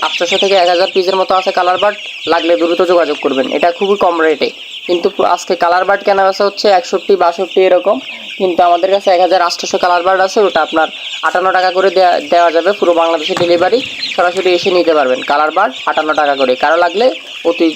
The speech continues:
তাড়াতাড়ি যোগাযোগ করুন। দেশি মুরগির বাচ্চা কেনা বেচা হচ্ছে আপনার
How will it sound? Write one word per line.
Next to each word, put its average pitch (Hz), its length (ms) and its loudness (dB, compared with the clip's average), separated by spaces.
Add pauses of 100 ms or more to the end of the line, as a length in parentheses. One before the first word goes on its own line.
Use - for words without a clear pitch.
(200)
তাড়াতাড়ি 170 380 0
যোগাযোগ 135 360 0
করুন। 127 220 -2 (1400)
দেশি - 220 -4
মুরগির 190 300 2
বাচ্চা 190 220 0
কেনা 175 200 2
বেচা 165 220 -2
হচ্ছে 170 200 -2
আপনার 180 360 0